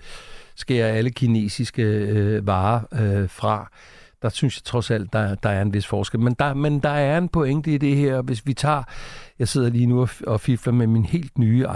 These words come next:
iPhone seksten, som jeg jo har betalt en formue for. Og der har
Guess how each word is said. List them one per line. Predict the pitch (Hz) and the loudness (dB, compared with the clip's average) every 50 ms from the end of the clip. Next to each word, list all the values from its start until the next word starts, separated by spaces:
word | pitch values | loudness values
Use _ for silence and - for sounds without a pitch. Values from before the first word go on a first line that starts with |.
| 107 | -2
iPhone | 107 101 - 120 110 107 | -2 -2 0 0 0 0
seksten, | 104 - 110 98 104 101 - - - 123 | 0 0 0 0 0 -2 -2 -4 -4 -4
som | - - 117 113 | -2 -4 -4 -2
jeg | 104 101 | -2 -2
jo | 101 98 | -2 -2
har | 101 110 | -2 -4
betalt | 110 110 - - 117 113 - - - | -6 -6 -4 -4 -4 -4 -6 -8 -4
en | - 175 143 147 143 - - _ _ _ - | -2 0 0 0 -2 -4 -8 _ _ _ -20
formue | - - - 151 165 185 202 214 180 151 117 98 | -6 -2 2 2 4 4 4 2 2 2 0 -2
for. | 87 - 95 87 85 - - - - - - - - - - - - - - - - | -2 -2 -2 -4 -4 -6 -8 -14 -16 -16 -16 -14 -14 -16 -16 -16 -18 -20 -20 -12 -8
Og | - 110 - | -4 -4 -2
der | - | -2
har | 120 123 123 | -2 -2 -4